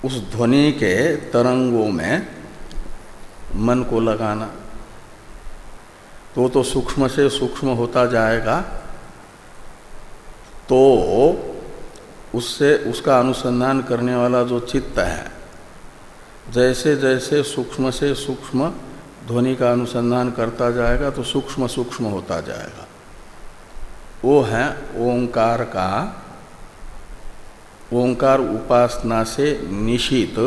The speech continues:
शर, और उसका संधान है फिर उस समाहित चित्त में, सूक्ष्म चित्त में पड़ा हुआ ओंकार उच्चारण के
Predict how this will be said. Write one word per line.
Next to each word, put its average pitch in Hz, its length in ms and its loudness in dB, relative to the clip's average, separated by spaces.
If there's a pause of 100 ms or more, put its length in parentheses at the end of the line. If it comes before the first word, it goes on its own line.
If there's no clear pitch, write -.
(200)
शर, - 680 0 (2750)
और 120 160 4
उसका 131 440 4
संधान 123 720 2
है 101 440 -4 (1800)
फिर 135 560 0 (120)
उस - 220 -2
समाहित 120 640 2
चित्त 123 300 -2
में, 110 280 2
सूक्ष्म 123 480 -4
चित्त 113 380 -4
में 110 340 -2 (640)
पड़ा 123 280 6
हुआ 120 480 2
ओंकार 117 1080 0
उच्चारण 110 580 0 (100)
के 110 240 -2